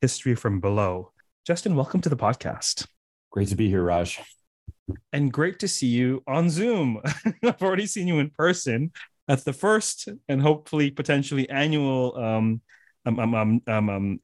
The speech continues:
Speaker 1: Indian Religions reception at the American Academy of Religion in Denver. So it was great to see you there as well.
Speaker 2: Yeah, it was a lot of fun.
Speaker 1: We did have a lot of fun. And then we got really racy afterwards.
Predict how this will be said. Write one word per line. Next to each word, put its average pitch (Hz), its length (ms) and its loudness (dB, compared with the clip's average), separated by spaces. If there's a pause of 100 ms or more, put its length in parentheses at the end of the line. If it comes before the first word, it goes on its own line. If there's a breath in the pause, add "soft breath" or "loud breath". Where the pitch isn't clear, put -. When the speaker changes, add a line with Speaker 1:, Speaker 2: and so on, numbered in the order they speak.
Speaker 1:
Indian 135 240 0
Religions 127 320 0
reception 104 560 -2
at 101 140 -6
the 104 60 -2
American 98 300 2
Academy 92 340 0
of 87 80 -4
Religion 95 560 -2
in 98 340 2 (140)
Denver. 92 640 0
So 90 440 0
it - 160 -16 (160)
was 113 140 0
great 139 280 2
to - 40 -6
see 135 160 -4
you 120 100 2
there 135 160 0
as 127 120 -4
well. - 240 -8 (100)
Speaker 2:
Yeah, 101 140 4
it - 20 2
was 80 140 -4
a - 20 2
lot 90 80 2
of 87 60 -2
fun. 101 240 0 (880 loud breath)
Speaker 1:
We 120 100 0
did 113 160 0
have 131 160 0
a - 20 0
lot 101 180 0
of 92 60 -8
fun. 85 300 -2
And 98 140 2
then 95 160 2
we 90 80 -2
got 85 280 -4
really 151 300 0
racy 147 420 0
afterwards. 110 760 -2